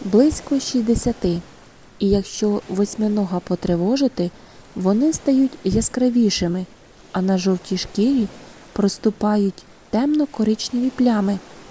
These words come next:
тим самим позначаючи агресію. Кільця бувають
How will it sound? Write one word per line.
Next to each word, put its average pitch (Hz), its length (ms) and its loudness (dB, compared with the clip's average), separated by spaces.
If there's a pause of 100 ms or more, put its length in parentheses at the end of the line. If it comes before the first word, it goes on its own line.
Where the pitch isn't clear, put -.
(120)
тим 196 180 0
самим 220 500 2 (420)
позначаючи 247 920 -2 (200)
агресію. 185 720 0 (1500)
Кільця 320 440 4
бувають 190 560 0